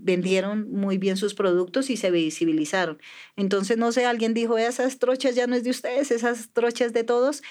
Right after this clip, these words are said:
y ya empezamos como a pensarnos como Casa de la Paz, pero ya después vino un tránsito muy tenaz para conseguir una nueva casa porque nos desalojaron de donde estábamos. Bueno, eso ha sido un,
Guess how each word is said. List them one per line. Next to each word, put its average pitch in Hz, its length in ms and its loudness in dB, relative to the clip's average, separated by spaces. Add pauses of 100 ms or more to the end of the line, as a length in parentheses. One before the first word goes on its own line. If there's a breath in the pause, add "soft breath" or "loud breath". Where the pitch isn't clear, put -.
(300 loud breath)
y 226 140 0
ya 208 120 2
empezamos 226 440 0
como 233 160 0
a 196 80 -4
pensarnos 196 480 -2
como 190 300 -2
Casa 208 340 0
de 214 100 -2
la 160 160 -2
Paz, 202 300 -4 (480 loud breath)
pero 196 520 2
ya 185 180 0
después 202 260 -2
vino 214 220 -2
un 214 80 -2
tránsito 208 440 -2
muy 175 160 -2
tenaz 196 380 -2
para 196 240 -2
conseguir 185 640 -2
una 196 360 0
nueva 196 440 0
casa 202 420 -4
porque 185 280 -6
nos 175 160 -4
desalojaron 180 680 -2
de 185 80 -2
donde 175 200 -2
estábamos. 190 720 -4
Bueno, 185 200 -8
eso - 160 -8
ha - 40 -6
sido 185 200 -4
un, 190 260 -2